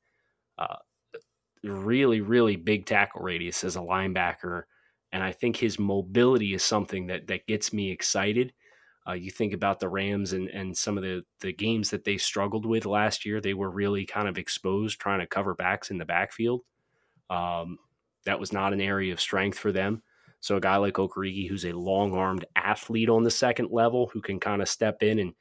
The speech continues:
and chase some of these guys down and has tackle radius and some margin for error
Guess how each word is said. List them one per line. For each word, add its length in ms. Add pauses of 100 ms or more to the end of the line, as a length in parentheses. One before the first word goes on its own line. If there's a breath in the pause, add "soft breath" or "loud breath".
(500 soft breath)
and 80
chase 320
some 140
of 60
these 180
guys 320
down 300
and 80
has 280
tackle 360
radius 380
and 80
some 160
margin 400
for 220
error 460